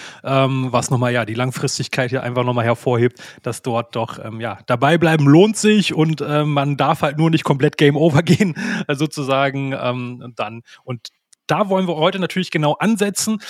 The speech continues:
und deswegen haben wir uns heute mal eher, ja, ein psychologisches Thema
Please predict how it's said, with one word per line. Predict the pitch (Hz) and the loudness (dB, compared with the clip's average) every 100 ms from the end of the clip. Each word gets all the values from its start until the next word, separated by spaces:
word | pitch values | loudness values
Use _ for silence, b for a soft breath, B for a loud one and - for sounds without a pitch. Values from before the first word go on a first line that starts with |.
| B B | B B
und | 151 165 | -8 -4
deswegen | 151 156 160 | -6 -4 -4
haben | 151 156 | -2 -2
wir | |
uns | 143 147 | -2 0
heute | 165 175 | 0 2
mal | 156 | 0
eher, | 143 156 | 0 -2
ja, | 139 123 | -2 -4
ein | 117 131 | -6 -8
psychologisches | - 151 151 127 135 202 226 196 - | -8 -4 -2 2 4 4 2 -2 -4
Thema | 202 202 196 | -4 -2 -2